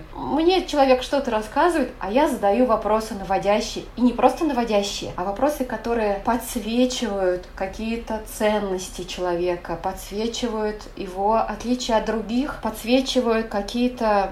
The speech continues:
наработки, которых нет у других, а есть у него, и сильные стороны, о которых этот человек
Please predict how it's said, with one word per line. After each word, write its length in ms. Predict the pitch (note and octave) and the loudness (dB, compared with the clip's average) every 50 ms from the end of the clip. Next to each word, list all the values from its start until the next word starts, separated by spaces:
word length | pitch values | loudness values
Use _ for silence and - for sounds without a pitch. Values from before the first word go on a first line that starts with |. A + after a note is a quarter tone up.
| - | -4
наработки, 720 | G3 A3+ A#3 A#3 A3+ G3+ F#3+ G#3+ B3 C4+ C4 - - - | 0 2 4 6 6 4 6 10 10 10 8 8 -2 -6
которых 400 | B3 - G#3+ G#3+ G#3+ A3+ A3 - A3+ | -4 -2 -2 -2 -2 -4 -4 -4 -2
нет 180 | G#3+ G#3 G#3+ | -2 -2 -2
у 20 | - | -2
других, 440 | - G3 G3+ - G#3+ A#3+ B3+ B3 - | -2 -4 -2 -2 0 0 0 0 2
а 100 | G#3+ F#3+ | 0 2
есть 300 | F#3+ G3+ G#3+ G#3+ - - | 2 0 -2 -4 -4 -6
у 40 | G#3 | -6
него, 520 | G3+ G3 F#3+ F3 F#3 G#3+ A#3+ B3+ B3+ B3+ - - | -6 -6 -6 -2 0 8 10 10 10 10 8 2
и 400 | F3 F#3+ G3+ G#3 G3+ G3 G3 F#3+ | -6 -6 -4 -4 -2 -2 -4 -4
сильные 580 | - - - - B3 B3 C4+ C4 A#3+ B3 A#3+ B3 | -6 -8 -2 2 2 4 4 4 4 4 4 2
стороны, 880 | - - - - - A3+ G#3+ A3+ A#3 A#3 A#3 G#3+ G#3+ G#3 G3+ G3 G3 - | 2 -2 -10 -6 -2 0 2 4 4 4 4 2 2 0 0 -2 -2 -4
о 80 | G3+ | -4
которых 500 | G3+ - G#3+ G#3+ A#3 A#3+ B3+ B3+ B3+ - | -2 -2 -2 0 4 6 6 6 6 2
этот 180 | A#3 A#3 A#3+ A#3 | -2 -4 -4 -6
человек 480 | - - A3 G#3+ G#3+ B3 B3+ B3+ B3+ | -4 -2 -2 2 6 8 6 6 6